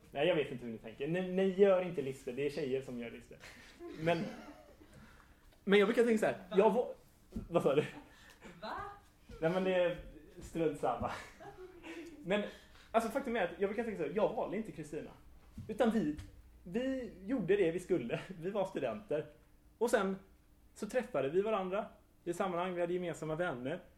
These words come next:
Speaker 1: Vi började prata. Vi märkte att vi trivdes.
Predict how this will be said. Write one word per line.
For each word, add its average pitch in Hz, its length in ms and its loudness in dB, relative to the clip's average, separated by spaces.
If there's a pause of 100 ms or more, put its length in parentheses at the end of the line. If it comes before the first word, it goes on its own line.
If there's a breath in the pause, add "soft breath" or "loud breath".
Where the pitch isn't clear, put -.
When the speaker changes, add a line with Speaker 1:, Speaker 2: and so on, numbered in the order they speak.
(140)
Speaker 1:
Vi 220 120 2
började 226 220 6
prata. - 680 0 (260)
Vi 226 120 4
märkte 202 260 4
att 156 100 -4
vi 175 60 -6
trivdes. 156 760 -4